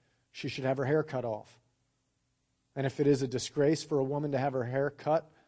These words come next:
or shaved off, she should cover her head. A man ought not to cover his head, since he is the image and glory of God. But the woman is the glory of man. For man did not come from woman, but woman from man. Neither was man created for woman,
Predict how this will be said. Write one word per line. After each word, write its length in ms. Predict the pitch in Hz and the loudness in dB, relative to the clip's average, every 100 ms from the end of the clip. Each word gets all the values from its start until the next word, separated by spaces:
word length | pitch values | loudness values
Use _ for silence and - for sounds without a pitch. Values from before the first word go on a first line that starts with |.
| _ | _
or 100 | 135 | -6
shaved 380 | 117 151 143 120 | -2 4 4 4
off, 340 | 143 160 170 - _ - | 2 2 0 -8 _ -14
she 120 | - | -10
should 200 | 127 143 | -8 -4
cover 320 | 143 143 147 | -2 0 2
her 60 | 127 | 2
head. 280 | 143 131 - _ _ _ _ _ _ _ - | 0 0 -4 _ _ _ _ _ _ _ -4
A 60 | |
man 260 | 135 147 151 | 2 4 4
ought 200 | 151 151 | 4 2
not 200 | 147 139 | 0 -2
to 60 | |
cover 300 | 139 156 135 | -2 0 2
his 160 | 143 127 | 2 2
head, 280 | 151 120 - _ _ _ _ _ | 0 -2 -4 _ _ _ _ _
since 280 | - 147 127 | -10 -6 -4
he 140 | - 151 | 0 0
is 140 | 131 | 2
the 120 | 139 | 0
image 360 | 156 147 147 135 | -2 0 0 -2
and 100 | 135 | -2
glory 320 | 135 147 143 | 0 4 4
of 120 | 120 | 2
God. 360 | 143 135 113 101 _ _ _ _ _ _ | 0 0 0 -6 _ _ _ _ _ _
But 100 | - | -12
the 60 | 123 | -6
woman 480 | 127 175 160 139 165 - - | 2 4 4 2 -2 -12 -12
is 100 | 131 | -8
the 80 | 131 | -6
glory 340 | 135 151 147 | 0 4 4
of 120 | 123 | 4
man. 360 | 131 143 127 95 - _ _ _ _ _ _ | 0 -4 -4 -10 -16 _ _ _ _ _ _
For 140 | - | -4
man 260 | 143 151 160 | 0 2 4
did 140 | 156 | 2
not 180 | 147 147 | 2 0
come 240 | 147 147 156 | -2 -4 -4
from 220 | - 131 | -4 -4
woman, 280 | 151 170 175 | -2 0 0
but 140 | 143 | 0
woman 280 | 143 151 143 | -2 -4 -4
from 220 | 143 135 | -6 -6
man. 300 | 147 143 101 - _ _ _ _ _ | -4 -4 -6 -12 _ _ _ _ _
Neither 280 | 143 160 160 | 4 6 6
was 200 | 151 135 | 4 2
man 220 | 151 151 | 0 -2
created 440 | 147 147 147 147 | -2 0 2 2
for 120 | 123 135 | -2 -4
woman, 380 | 139 151 185 | -2 -2 -4